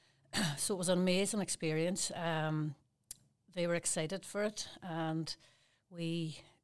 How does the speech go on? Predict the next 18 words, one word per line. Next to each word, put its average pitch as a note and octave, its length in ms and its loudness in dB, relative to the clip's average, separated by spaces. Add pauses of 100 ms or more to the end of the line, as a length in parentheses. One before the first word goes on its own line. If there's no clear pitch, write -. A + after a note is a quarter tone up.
(140)
we F#3 80 -6
did F3+ 140 2
a F3+ 40 0
lot D#3+ 160 2
of D#3+ 60 -2
training, E3+ 540 0 (120)
um, D#3 460 -2
inside E3 380 -2
the E3+ 60 -6
gym E3+ 240 0
and D3+ 100 0
outside, F3+ 440 -2
you F3 80 -6
know. E3+ 160 0
So E3+ 240 -4
we D#3+ 120 0
did, D#3+ 360 -2
uh, D3+ 440 -2